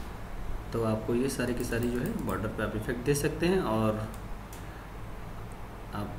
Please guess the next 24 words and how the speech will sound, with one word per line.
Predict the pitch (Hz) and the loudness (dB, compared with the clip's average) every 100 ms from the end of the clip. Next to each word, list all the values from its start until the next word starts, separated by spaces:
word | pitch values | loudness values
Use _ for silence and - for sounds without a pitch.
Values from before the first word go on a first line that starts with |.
| 113 | 0
जो | 113 | 2
भी | 110 113 107 - | 2 2 0 0
देंगे | - 95 101 98 | -2 -2 -2 -4
आपको | 90 87 - 110 123 | -6 -6 -6 -2 0
ये | |
दिखाई | 156 113 - 107 | 0 0 0 0
भी | 98 | 2
देता | 98 95 90 | 0 -2 -4
है। | - - - - - - - - - - - - - - - - - - - - - - - - | -4 -6 -8 -8 -8 -8 -8 -8 -8 -6 -6 -4 -6 -6 -6 -2 -2 -2 -4 -4 -6 -6 -6 4
तो | 160 160 | 6 8
इस | 170 - | 6 6
प्रकार | 175 160 165 165 | 6 10 12 12
का | 165 | 10
जो | 160 | 10
है | 160 151 | 10 10
स्मग | 156 151 156 | 8 6 8
टूल | 156 143 | 8 8
का | 143 | 8
स्पेशली | 139 139 135 135 | 6 4 2 2
काम | 131 131 127 | 2 2 2
होता | 123 123 127 | 2 0 -2
है | - - 117 | -2 -4 -4
जिसका | 110 - | -2 -2
इस्तेमाल | 113 - 113 110 | -2 0 2 2